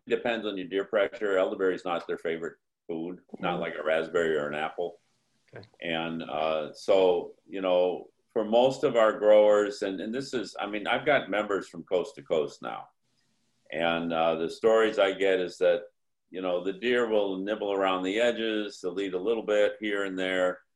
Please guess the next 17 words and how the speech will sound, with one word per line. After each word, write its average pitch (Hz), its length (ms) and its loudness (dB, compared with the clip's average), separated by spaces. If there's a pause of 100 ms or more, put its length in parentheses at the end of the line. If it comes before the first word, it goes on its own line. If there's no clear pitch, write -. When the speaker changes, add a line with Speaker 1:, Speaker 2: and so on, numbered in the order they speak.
(440)
Speaker 1:
Um, 78 600 -4 (380)
but 92 280 0
you 107 140 -10
get 123 200 -2
some 135 220 -2
areas 110 480 -2
where 92 120 -2
the 90 100 -8
deer 113 220 -4
pressure 95 680 -4 (100)
is 90 540 -12
high, 87 500 -2 (280)
and 87 140 -10
it's 92 180 -8
a 104 60 -6
big 95 260 -6
problem. 87 400 -2